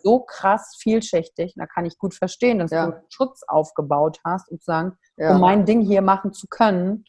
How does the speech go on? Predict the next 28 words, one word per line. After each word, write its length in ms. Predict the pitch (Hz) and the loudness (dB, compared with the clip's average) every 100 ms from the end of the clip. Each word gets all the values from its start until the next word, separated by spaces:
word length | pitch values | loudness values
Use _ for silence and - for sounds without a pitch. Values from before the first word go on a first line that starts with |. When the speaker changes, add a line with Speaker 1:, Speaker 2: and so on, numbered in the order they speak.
| _ _ - | _ _ 0
Speaker 1:
muss 200 | 202 208 | 2 2
ich 80 | |
Speaker 2:
Genau. 120 | 160 175 | 0 -2
Speaker 1:
das 120 | - | -4
ein 40 | |
Stück 300 | 185 - 170 | -8 -4 -2
weit 220 | 170 160 160 | 0 0 2
halt 240 | 147 - | 0 4
ausblenden, 680 | 208 277 - - 202 - 175 | 6 4 0 -4 -4 -6 -4
sonst 280 | 160 170 | 0 0
Speaker 2:
Genau. 160 | 170 156 | -2 -4
Speaker 1:
funktioniert 500 | 185 170 170 190 240 | -4 -4 -2 -2 0
das 220 | 220 - | -4 -6
nicht“, 340 | - _ - - | -20 _ -20 -12
ne? 180 | 175 226 | -6 0
Speaker 2:
Ja, 100 | 233 | 2
ja, 180 | 311 180 | 2 0
genau. 380 | 185 220 139 - - - | -2 -4 -6 -8 -20 -10
Ja, 240 | 185 226 165 | -8 -8 -8
ja. 140 | 160 - - | -12 -14 -10
Dieses 220 | 156 175 | -6 -2
um 120 | 208 | 0
jeden 300 | 190 233 226 | 2 0 0
Preis 260 | - 208 208 | 4 4 4
stark 320 | - 196 226 | 4 4 4
sein 240 | - 120 110 | 2 0 0
zu 140 | - | -4
müssen. 420 | 123 107 - 135 | -4 -4 -6 -10